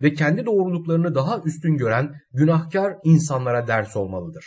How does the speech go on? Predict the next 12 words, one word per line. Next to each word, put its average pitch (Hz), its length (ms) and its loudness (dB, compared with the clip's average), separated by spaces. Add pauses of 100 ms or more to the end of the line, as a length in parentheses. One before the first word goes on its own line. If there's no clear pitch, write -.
(320)
Çünkü 220 260 -2
onların 156 440 4
sonu 107 300 -6
da 127 200 0
aynen 135 480 -2 (280)
Asurların 156 840 -2
sonu 117 280 -6
gibi 156 160 -2
olacak, 156 440 0 (260)
yok 156 260 2
olup 113 380 -8
gideceklerdir. 90 880 -10